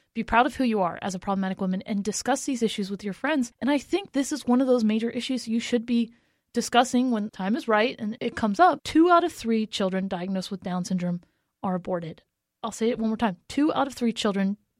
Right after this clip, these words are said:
diagnosed with Down syndrome are aborted. These are people with dignity who deserve to live, and we can't be looking down, like Rachel just said, because they have a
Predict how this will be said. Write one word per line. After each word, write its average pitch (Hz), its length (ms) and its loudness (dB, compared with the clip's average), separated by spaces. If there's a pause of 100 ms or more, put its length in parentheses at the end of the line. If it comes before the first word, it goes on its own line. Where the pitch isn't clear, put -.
diagnosed 196 480 0
with 196 140 -6
Down 180 200 -4
syndrome 185 400 -2
are 185 100 -8
aborted. 180 440 -4
These 202 180 -6
are 208 100 -2
people 214 480 -2 (100)
with 226 180 -2
dignity 220 480 4
who 208 160 -6
deserve 202 380 -2
to 254 100 0
live, 202 320 2 (500)
and 220 360 2
we 233 220 -2
can't 233 380 -2
be 254 120 -6
looking 240 320 0
down, 233 540 2
like 220 360 -2
Rachel 220 260 -2
just 214 200 -4
said, 302 260 4 (140)
because 208 300 -2
they 214 100 0
have 196 180 -2
a 202 220 -2